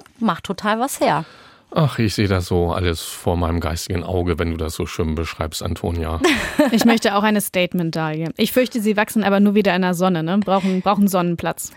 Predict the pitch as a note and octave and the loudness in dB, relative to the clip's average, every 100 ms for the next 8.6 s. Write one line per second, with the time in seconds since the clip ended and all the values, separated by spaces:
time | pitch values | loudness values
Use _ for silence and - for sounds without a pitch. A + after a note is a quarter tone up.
0 | - F3 D#3 D3+ G3 F3+ F#3+ G3 - A3 | 0 2 2 -2 -4 -2 0 -2 2 2
1 | A3+ G#3+ - - - G#3 G#3+ G#3+ F3+ F#3 | 2 0 2 -2 -2 0 0 0 2 2
2 | G3+ - G#3+ G3+ G3 E3+ F3 - F#3 F#3 | 2 0 0 2 2 2 0 2 4 4
3 | F#3 E3+ F3 F3 F3+ F3+ F3+ F3 - D#3+ | 2 2 2 4 4 4 2 0 0 0
4 | E3 - E3+ D#3+ C#3 - C#3 C3+ C3+ - | 0 -4 -6 -2 -4 0 0 0 -2 -2
5 | E3 - - D#3+ - G#2+ C3+ C#3 C3+ C3+ | -2 -4 -8 -8 -4 -2 0 0 0 0
6 | E3 - C#4+ - C4 - A3+ - G#3+ G3 | 0 0 0 0 0 2 0 0 -2 0
7 | F#3+ E3+ F3 F3+ G3+ G3+ - F#3 - D#3 | 0 0 0 0 0 -2 -2 -6 -4 -6
8 | - E3+ A3+ B3 G#3+ | -2 -4 -2 -2 -2